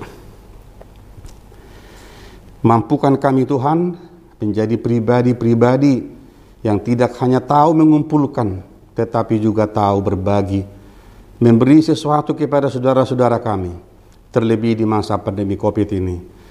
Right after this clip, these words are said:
Sebab kami tahu bahwa hidup kami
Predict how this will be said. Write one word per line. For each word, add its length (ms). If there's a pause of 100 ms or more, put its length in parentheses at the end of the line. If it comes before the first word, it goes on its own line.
(280)
Sebab 400
kami 240
tahu 160
bahwa 800
hidup 320
kami 480